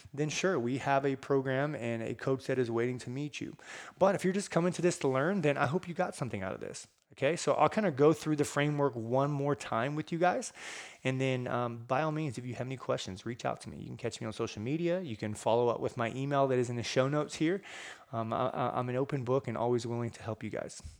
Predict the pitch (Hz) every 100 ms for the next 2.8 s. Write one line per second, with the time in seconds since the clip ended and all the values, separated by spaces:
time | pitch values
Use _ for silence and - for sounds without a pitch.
0 | - - 131 131 143 110 - - - -
1 | _ - - 180 - 185 170 147 127 113
2 | - 139 139 139 135 113 -